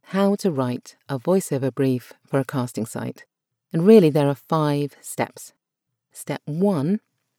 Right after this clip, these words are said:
is all the production details. The what,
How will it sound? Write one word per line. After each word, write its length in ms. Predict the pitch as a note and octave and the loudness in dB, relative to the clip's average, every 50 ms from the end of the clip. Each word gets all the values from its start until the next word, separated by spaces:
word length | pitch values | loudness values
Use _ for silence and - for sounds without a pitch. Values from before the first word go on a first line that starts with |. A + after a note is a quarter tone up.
| _ _ _ - | _ _ _ -8
is 160 | F3 - - - _ | -8 -8 -8 -8 _
all 300 | - F3 E3+ F3 E3+ E3+ | 0 2 4 4 4 4
the 80 | D#3+ E3 | 2 0
production 440 | - D#3 - - - - - - C3+ | -4 -6 -6 -8 -8 -8 -8 -8 -6
details. 680 | C3 B2+ A#2+ - - A#2+ G#2+ G#2+ A2+ C3 - - - - _ _ _ _ _ _ _ _ _ - | -6 -8 -10 -10 -10 -10 -10 -10 -12 -14 -16 -20 -20 -20 _ _ _ _ _ _ _ _ _ -8
The 80 | D3 | -8
what, 580 | C3+ C3 C3+ C#3 D#3 E3 E3+ - - - - | -8 -6 -2 0 2 2 2 0 -4 -12 -20